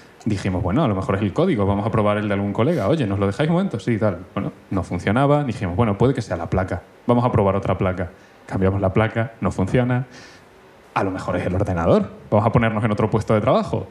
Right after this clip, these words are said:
Tampoco funciona y ya llamamos al profesor y le decimos, "Oye, que no sabemos qué cojones le pasa a esto, que es que hemos probado ya absolutamente todo", y tal. Y dice, "¿Y si ponéis un código en blanco, os funciona?". Y, y nosotros, "No, creo que no". Lo,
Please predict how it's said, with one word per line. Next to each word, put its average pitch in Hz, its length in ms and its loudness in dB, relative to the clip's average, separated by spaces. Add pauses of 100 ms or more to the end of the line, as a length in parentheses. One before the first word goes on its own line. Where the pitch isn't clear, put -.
(120)
Tampoco 98 360 -2
funciona 139 640 2
y 98 60 -10
ya 90 260 -4 (140)
llamamos 98 340 -2
al 98 80 -2
profesor 101 400 -2
y 104 60 -4
le 98 80 -2
decimos, 87 300 -6
"Oye, 95 200 0 (680)
que 92 100 -4
no 85 80 -4
sabemos 85 340 -2
qué 113 100 0
cojones 123 360 2
le 113 80 2
pasa 104 280 0
a 110 60 4
esto, 180 260 4
que 117 80 -2
es - 80 -4
que 123 100 0
hemos 135 160 2
probado 131 300 4
ya 127 60 0
absolutamente 127 560 0
todo", 147 180 0
y 120 40 -2
tal. 117 160 0
Y 104 60 2
dice, 101 260 -2 (300)
"¿Y 127 80 2
si - 120 -2
ponéis 131 200 2
un 165 100 2
código 151 340 2
en 127 100 0
blanco, 139 380 2
os 117 100 0
funciona?". 107 500 0 (560)
Y, 104 560 2
y 98 40 -4
nosotros, 90 540 -2
"No, 90 320 -2
creo 104 160 -2
que 117 80 0
no". 110 160 0
Lo, 87 180 -8